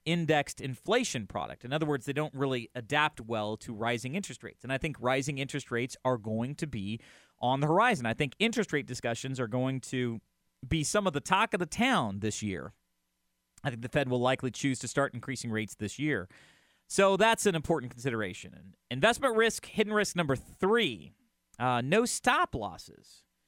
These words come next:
on your investment positions. We think it's very important to have stop losses on your investments if possible. Uh, we like stops because it's kind of like investing with a net. You know, you're putting a net below you.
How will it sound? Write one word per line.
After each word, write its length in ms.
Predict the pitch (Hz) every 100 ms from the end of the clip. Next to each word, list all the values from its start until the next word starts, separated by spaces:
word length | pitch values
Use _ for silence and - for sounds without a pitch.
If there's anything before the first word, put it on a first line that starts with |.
| _ _ _ _ -
on 160 | 135 139
your 80 |
investment 400 | 123 123 - 95
positions. 540 | - 98 92 - - -
We 220 | 143 254
think 340 | 269 185 156 147
it's 120 | 107
very 280 | 120 170 196
important 580 | 160 143 90 117 120 _ _
to 220 | - 131
have 420 | 127 135 127 127 - _
stop 420 | - - 220 -
losses 560 | 107 90 - - - _ -
on 260 | 120 120
your 180 | 117 110
investments 520 | 104 104 - 113 107 _
if 240 | 127 - -
possible. 500 | 165 147 107 90 - _ _ _ _ _ _
Uh, 160 | 113 113
we 100 | 226
like 200 | 214 147
stops 400 | - 107 123 -
because 340 | 127 - 123
it's 120 | 120
kind 120 | - 151
of 60 |
like 140 | 135 135
investing 420 | 120 135 - 120
with 160 | 113
a 60 | 113
net. 600 | 110 131 117 - - - _ 113
You 80 |
know, 80 | 101
you're 140 | 107 113
putting 240 | 160 131
a 40 |
net 340 | 113 127 147 120
below 340 | 123 117 123
you. 220 | 101 64